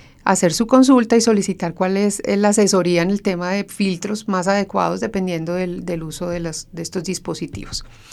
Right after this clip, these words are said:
En los problemas visuales en la, en la parte adulta,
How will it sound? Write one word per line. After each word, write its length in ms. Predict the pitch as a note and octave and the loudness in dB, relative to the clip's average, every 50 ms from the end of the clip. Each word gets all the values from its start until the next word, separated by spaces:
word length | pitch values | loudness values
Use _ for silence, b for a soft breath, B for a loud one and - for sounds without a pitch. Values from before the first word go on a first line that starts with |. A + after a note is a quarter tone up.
| B B B B B B B B B B - | B B B B B B B B B B 4
En 140 | A#3 A#3+ | 6 6
los 140 | A#3+ A#3+ A#3+ | 6 6 4
problemas 380 | - C4+ B3 A#3+ A#3 A3+ A#3+ B3 | 6 6 8 8 8 4 4 2
visuales 420 | C#4+ C#4+ C#4 B3+ G#3+ G3+ G#3 G#3+ | 2 2 4 4 4 4 2 0
en 120 | B3 A#3+ A#3 | 0 -2 0
la, 160 | A3+ G#3+ G#3 | 0 -2 -2
en 200 | - - G#3 G3 | -2 -4 -4 -2
la 160 | G3 F#3 F#3 | -4 -4 -4
parte 400 | - - F3+ F3 F3+ - - A#3 | -4 -4 -4 -4 -4 -6 -4 -2
adulta, 540 | A#3 B3 B3 A3+ F#3 D#3 - - D#3+ D#3+ | 0 0 0 0 -2 -4 -4 -8 -8 -8